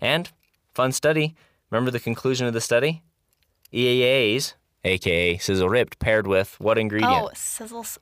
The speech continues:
Speaker 2: er, well, Sizzle
Speaker 1: Yeah.
Speaker 2: Sport, which is ar-, arginine?
Speaker 1: Arginine.
Speaker 2: Arginine.
Speaker 1: Yeah. That combination actually helps improve even more than just Sizzle Rip-,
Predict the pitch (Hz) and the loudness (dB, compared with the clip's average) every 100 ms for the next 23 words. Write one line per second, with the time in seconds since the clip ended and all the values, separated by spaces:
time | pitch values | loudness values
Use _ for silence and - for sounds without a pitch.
0 | 233 226 214 196 226 _ 240 233 233 294 | -6 -2 0 0 -6 _ 0 0 2 -2
1 | 254 - - 240 226 226 240 233 220 - | -2 -4 -2 2 4 2 0 -4 -4 -4
2 | 208 - - 214 220 208 - - 202 240 | -4 -4 -4 -2 -2 -8 -18 -16 -14 -12
3 | 247 285 104 151 135 95 101 - - - | -8 -2 0 0 -2 -4 -6 -10 -14 -4
4 | 131 147 - _ _ _ 117 127 156 147 | -2 -2 -6 _ _ _ -2 0 0 0
5 | 131 113 - 131 - 101 113 - 131 135 | 2 0 0 -4 -4 -4 -4 -2 -2 0
6 | 95 107 - 135 123 - 90 95 - 147 | 0 -2 -4 -8 -8 -4 -4 -4 -4 -2
7 | 165 175 139 107 98 95 92 92 - 107 | 0 0 2 2 2 2 0 0 0 -2
8 | 110 101 - | -2 -2 -4